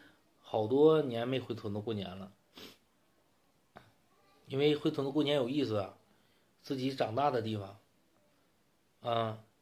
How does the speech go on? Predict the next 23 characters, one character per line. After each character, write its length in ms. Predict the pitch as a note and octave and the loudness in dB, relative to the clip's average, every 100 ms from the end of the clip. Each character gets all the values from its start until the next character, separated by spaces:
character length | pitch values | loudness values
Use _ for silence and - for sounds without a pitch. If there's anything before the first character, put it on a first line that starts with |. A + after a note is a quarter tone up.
| _ | _
就 160 | B2 | -14
是， 320 | A2+ B2 A#2+ A#2 A2+ _ _ _ - - _ | -8 -6 -6 -10 -16 _ _ _ -20 -20 _
怎 120 | - A2+ | -10 -4
么 120 | C3 | -2
说 260 | C3 B2+ | 0 -2
呢？ 220 | B2 A#2 - - D#3 B2+ | 0 -4 -4 0 2 0
<clears throat> 360 | G#2+ - _ _ | -4 -12 _ _
我 220 | A#2+ A#2 | 4 6
这 120 | A#2 | 8
人 160 | E3+ B2+ | 6 6
吧， 140 | C3+ | 4
就 120 | C3+ D3+ | 2 0
是 40 | |
比 100 | D3 | 2
较 140 | D3+ | 2
念 220 | B2+ C#3 C3+ | 4 0 4
旧。 260 | D#3 - - _ _ _ _ _ - - - _ _ _ _ _ _ _ _ _ _ | 4 4 -4 _ _ _ _ _ -18 -18 -20 _ _ _ _ _ _ _ _ _ _
但 160 | C3+ | -4
是 320 | C3 C#3+ C#3+ C3+ | 0 2 2 2
回 140 | C3+ | -2
不 120 | C3+ | -4
去 200 | C3+ D#3+ | -2 2
了。 200 | C#3 G#2 | 2 0